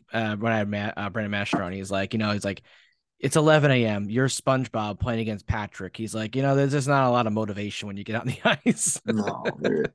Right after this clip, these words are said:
Speaker 2: there really isn't. You're dressed up as Batman, and they're wearing, like, a Loki jersey. You're like, "This is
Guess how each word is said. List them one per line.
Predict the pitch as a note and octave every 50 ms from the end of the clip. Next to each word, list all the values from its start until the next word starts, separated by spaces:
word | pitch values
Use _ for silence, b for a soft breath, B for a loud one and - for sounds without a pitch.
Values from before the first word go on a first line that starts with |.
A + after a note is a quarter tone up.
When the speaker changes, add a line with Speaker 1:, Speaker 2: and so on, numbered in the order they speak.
| _ - A2
Speaker 2:
there | - A2+ A#2+ A#2
really | A#2 A#2 A2+ A#2 A2+ A2 G#2+ G#2+
isn't. | G#2+ A2 G#2+ A2+ G#2+ G#2+ G2
You're | A#2+ C3 C#3+
dressed | C3+ D3 D3 C#3 C3 - D#3+
up | C3+ B2+ D3+
as | C#3+ C3
Batman, | B2 - B2 A#2 A#2+ D#3 - B2+ A#2+ A#2 A2+ A2+ A2
and | A#2 A2+ A2+
they're | A#2 A2+ A#2
wearing, | A#2 A#2 A2+ A#2 A#2 A#2 A#2
like, | A2+ G#2+ G#2 A2+
a |
Loki | A2 A2 A2 A2 A2+ A2+ - A2+ G#2+ G#2
jersey. | - G2 G2 G#2 G#2 - G#2 G2+
You're | G2 G2+ G#2
like, | G#2 G2 G#2 A#2+
"This | A#2+ A#2+ A#2+ - D3
is | C#3 -